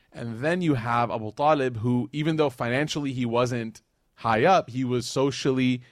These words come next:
very heavy in his name, right, from the, from his lineage. So what happens when Abu Talib passes away? The Prophet sallallahu alaihi wasallam loses his basic social protection.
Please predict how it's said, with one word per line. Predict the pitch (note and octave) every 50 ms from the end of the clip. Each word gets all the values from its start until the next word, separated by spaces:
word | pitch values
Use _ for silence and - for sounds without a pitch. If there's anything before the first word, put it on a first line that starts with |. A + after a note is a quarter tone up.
| _ _
very | - A#2 A2+ A2+
heavy | G#2 G2+ C3 C3 B2 B2 A#2+
in | A#2 A2
his | A2+ G#2+ F#2+
name, | A2 A#2 B2+ C3+ C3 A#2+ A2+ A#2+ C#3+ D#3+ -
right, | - G#2+ A2+ A#2
from | - - A#2+ A2+
the, | A2 G#2+ -
from | - A#2+ A2
his | A2 G2+
lineage. | A2+ D3 E3+ E3+ D3 C3+ C3+ C3 - - - - - -
So | - C#3+
what | C3+ D3 C#3
happens | C#3 C#3+ D3+ D3+ D#3+ C3+
when | C#3+ -
Abu | B2 B2 B2
Talib | B2 D3+ E3 E3+ D#3 -
passes | C#3+ B2+ B2 B2 - A#2
away? | A#2+ A2 A2 A2 A2+ B2+ B2 - - - - _ -
The | C3+
Prophet | A#2+ F3 F3 G3 F#3 F3
sallallahu | D#3+ - F3+ D3 - E3
alaihi | C3+
wasallam | B2 A#2+ B2+
loses | C#3+ E3 F#3 F#3+ F3+ D#3+ D#3+ D#3 D3+ D3+ C#3+ -
his | - - C#3+ B2+ A#2
basic | A2 F#2+ C#3 C3+ C#3+ D#3 D3+ - E3 D3 -
social | - - - - B2+ - - - C3+ B2
protection. | B2 B2 A2+ - A2+ F#2+ - - - G2 -